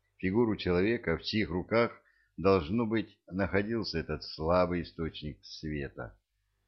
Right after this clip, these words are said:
Но вскоре его поглотила тьма. Минул час, стемнело. Мир, казалось, умер,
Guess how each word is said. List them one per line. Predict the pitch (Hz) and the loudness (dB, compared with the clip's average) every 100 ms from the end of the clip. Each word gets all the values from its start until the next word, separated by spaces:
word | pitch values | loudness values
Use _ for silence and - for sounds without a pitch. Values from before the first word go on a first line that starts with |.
| _ _ | _ _
Но | 90 131 | 0 0
вскоре | 123 - 170 180 160 160 123 | 0 0 4 4 4 4 4
его | 95 85 85 101 | 2 2 2 2
поглотила | - 90 82 78 90 98 92 | 0 0 0 -2 -4 -4 -6
тьма. | - - 117 117 113 107 _ _ _ _ _ _ _ _ _ _ | -8 -8 -8 -8 -12 -18 _ _ _ _ _ _ _ _ _ _
Минул | 71 76 101 127 135 131 127 - | -6 0 4 4 2 0 -4 -8
час, | - 85 87 87 85 - - _ _ _ | -2 2 4 4 0 -10 -20 _ _ _
стемнело. | - 139 131 87 82 80 78 - _ _ _ _ | -6 -2 0 0 0 -2 -6 -10 _ _ _ _
Мир, | 110 139 127 | 2 2 4
казалось, | 104 85 85 82 - | 4 4 4 2 0
умер, | 117 117 104 87 | -2 0 0 -2